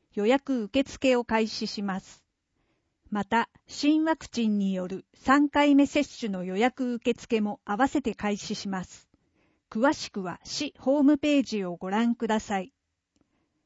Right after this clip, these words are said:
新ワクチンは、ファイザー社とモデルナ社の二種類があり、いずれも感染予防、重症化予防に効果がありますので、接種をご検討ください。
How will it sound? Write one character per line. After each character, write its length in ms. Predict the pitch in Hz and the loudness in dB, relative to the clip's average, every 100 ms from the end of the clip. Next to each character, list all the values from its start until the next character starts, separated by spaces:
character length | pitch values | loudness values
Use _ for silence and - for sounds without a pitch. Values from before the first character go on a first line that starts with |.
| _ | _
新 380 | - - 277 285 | -14 -2 2 4
ワ 140 | 294 285 | 4 2
ク 140 | - | -2
チ 180 | - 220 | -6 -6
ン 120 | 190 | -6
は、 180 | 165 170 _ _ | -10 -14 _ _
フ 120 | 233 | 2
ァ 100 | 277 | 2
イ 80 | 269 | 6
ザ 180 | 285 | 6
ー 40 | 262 | 4
社 160 | - | 0
と 240 | 196 180 - - | -8 -12 -16 -10
モ 100 | 202 | 0
デ 140 | 285 | 2
ル 120 | 302 | 4
ナ 120 | 294 | 4
社 180 | 294 240 | 2 0
の 120 | 202 | -2
二 140 | 196 185 | -4 -6
種 200 | - 294 | -6 -4
類 240 | 277 226 | -2 -2
が 180 | 196 180 | -2 -2
あ 60 | 185 | -4
り、 200 | 180 - _ _ _ | -8 -18 _ _ _
い 100 | 202 | -8
ず 140 | 190 240 | -2 0
れ 140 | 233 | 2
も 220 | 220 208 _ | 0 -4 _
感 240 | - 277 | 2 4
染 300 | 285 285 277 | 4 6 6
予 120 | 269 269 | 6 4
防、 340 | 196 180 170 _ _ | 0 -8 -12 _ _
重 200 | 226 277 | -4 -2
症 280 | - 285 277 | 0 -2 0
化 140 | 269 | 2
予 140 | 277 | 2
防 220 | 262 233 190 | 2 -2 -4
に 180 | 180 165 | -8 -8
効 260 | 285 302 | -4 -4
果 160 | - 208 | -2 0
が 160 | 202 | 0
あ 80 | 180 | 0
り 140 | 190 226 | 0 0
ま 120 | 226 | 0
す 140 | - | -4
の 140 | 196 180 | -8 -10
で、 180 | 165 - _ _ | -14 -18 _ _
接 380 | - 285 - - | -2 -2 -2 -8
種 100 | 196 | -8
を 100 | 175 | -8
ご 160 | 196 | -14
検 320 | - 233 269 269 | -4 0 2 2
討 200 | 254 247 | -4 -4
く 100 | 233 | -2
だ 140 | 226 | -2
さ 200 | - 202 | 0 -4
い。 120 | 185 | -6